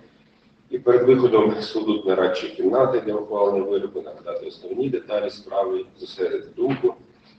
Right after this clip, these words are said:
суду на наступному. По-перше, переконаний, що я не є суб'єктом інкримінованих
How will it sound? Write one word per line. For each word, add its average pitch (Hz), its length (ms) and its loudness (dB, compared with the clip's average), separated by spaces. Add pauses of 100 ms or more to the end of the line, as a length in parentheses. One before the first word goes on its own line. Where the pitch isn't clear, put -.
(240)
суду 110 360 0
на 113 120 6
наступному. 76 760 2 (380)
По-перше, 107 600 0
переконаний, 110 580 2
що 98 180 -4
я 98 100 2
не 98 120 4
є 90 140 2
суб'єктом 87 540 -10
інкримінованих 85 640 -6